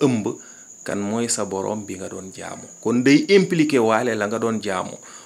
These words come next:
Loolu moo tax kon góorgóorlul ba buntu bi nga xam ni mooy buntu njaamu, fexeel ba bu ci bokkaale tàbbi, ndax bu ci tàbbee rek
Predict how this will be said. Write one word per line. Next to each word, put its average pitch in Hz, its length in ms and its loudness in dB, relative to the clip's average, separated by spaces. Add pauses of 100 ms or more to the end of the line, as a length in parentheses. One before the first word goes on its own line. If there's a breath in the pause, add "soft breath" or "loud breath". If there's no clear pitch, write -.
(120)
Loolu 139 300 4
moo 139 140 2
tax 127 220 2
kon 117 220 2
góorgóorlul 113 680 4
ba 95 140 0 (640 loud breath)
buntu 151 360 4
bi 147 180 6
nga 151 120 6
xam 143 220 2
ni 120 80 4
mooy 117 220 2
buntu 151 440 2
njaamu, 104 540 2 (380 loud breath)
fexeel 120 380 0
ba 117 240 -2 (200 loud breath)
bu 110 120 -6
ci 113 120 -4
bokkaale 98 540 -2
tàbbi, 92 300 -4 (140)
ndax 107 200 -4
bu 117 180 -2
ci 175 160 0
tàbbee 131 420 2
rek 135 140 0